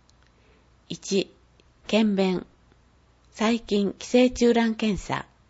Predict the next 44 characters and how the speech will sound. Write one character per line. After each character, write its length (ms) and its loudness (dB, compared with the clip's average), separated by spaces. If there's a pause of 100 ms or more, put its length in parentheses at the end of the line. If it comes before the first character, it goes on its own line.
(720)
二、 220 0 (460)
水 240 0
質 220 -6
検 280 -2
査、 220 -10 (680)
予 100 2
約 200 -2
制 220 0
で 160 -2
す。 180 -14 (880)
七 280 -2
月 260 0
一 300 -4
日、 520 -4 (400)
八 360 0
日、 240 -4 (440)
十 260 2
五 120 0
日、 520 -6 (360)
二 140 2
十 200 0
二 180 -2
日、 480 -6 (360)
お 120 0
よ 180 0
び 240 -8 (140)
二 160 2
十 180 2
九 140 -4
日 320 -2
の 240 -6
い 100 -6
ず 140 0
れ 120 2
も 140 0
火 160 -2
曜 240 -2
日、 220 -6 (680)
午 180 -2
前 200 -4 (100)
九 140 -4
時 140 -2
か 160 -6
ら 240 -8